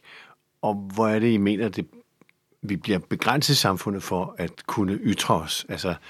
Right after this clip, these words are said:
øh, og nu siger du selv, øh, sociale medier. Kom med eksempler på det.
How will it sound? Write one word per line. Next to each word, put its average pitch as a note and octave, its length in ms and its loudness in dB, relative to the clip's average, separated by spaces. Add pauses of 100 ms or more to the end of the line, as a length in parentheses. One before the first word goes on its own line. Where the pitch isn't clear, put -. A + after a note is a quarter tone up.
(500)
øh, F#2 300 -4
og G2+ 80 -6
nu A2 160 0
siger - 280 2
du A2+ 80 -2
selv, G#3+ 460 2
øh, G2+ 160 -2
sociale G#2+ 380 -2
medier. G2 360 -2 (760)
Kom C#3+ 140 2
med D#3+ 140 2
eksempler F3+ 300 -2
på E3 80 -6
det. F3 140 -2